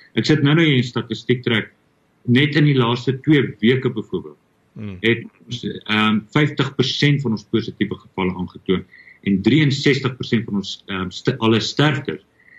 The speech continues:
Speaker 1: is in die laaste twee weke aangetoon. Hierdie wys net hoe vinnig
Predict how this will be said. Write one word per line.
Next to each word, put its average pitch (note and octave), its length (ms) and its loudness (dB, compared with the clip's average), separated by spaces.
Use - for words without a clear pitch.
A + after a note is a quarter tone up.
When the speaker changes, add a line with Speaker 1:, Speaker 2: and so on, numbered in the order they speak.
Speaker 1:
is A2+ 180 -2
in A2 80 2
die G2+ 80 0
laaste F#2+ 340 -2
twee G2+ 160 2
weke F2+ 220 0
aangetoon. F2 360 -6
Hierdie C#3+ 320 4
wys C3+ 300 2
net C3 280 2
hoe A2 100 -4
vinnig B2 440 2